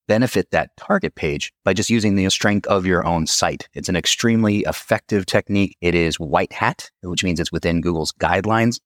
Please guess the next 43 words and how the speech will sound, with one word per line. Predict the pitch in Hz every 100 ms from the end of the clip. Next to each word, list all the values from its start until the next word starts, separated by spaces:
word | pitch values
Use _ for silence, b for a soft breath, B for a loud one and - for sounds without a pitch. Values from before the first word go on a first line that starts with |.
| -
It | 101 - -
will | 92 -
also | 117 123 123
help | 101 107 98 -
reduce | 107 90 101
volatility | 90 82 87 90 - 98 95 85 73 -
in | 87
your | 78
site. | 78 - 76 -
If | -
your | 87
site | 85 104 90
is | 80 - - 90
really | 101 110 95
bouncing | 87 90 90 95 82
around | 78 78 87
a | 98
lot, | 101 98 - 90
building | 113 117 98
out | 87
these | 90 95 90 - - _ -
silos | - 104 104 90 82 -
can | 85 -
actually | 95 - 85 82 _
stabilize | - - - 113 107 95 82 76 76 -
your | 85 78
site | - - -
and | 80 82 82 82
creates | - 131 -
this | 98
cycle | - 98 101 92 80
of | 76 78
good | 80 71 - -
throughout | 80
your | 76
site. | 76 67 67
So | 85 80 80 -
that's | 104 -
kind | - 107
of |
the, | 87 80
the | 80
very | 82 90 78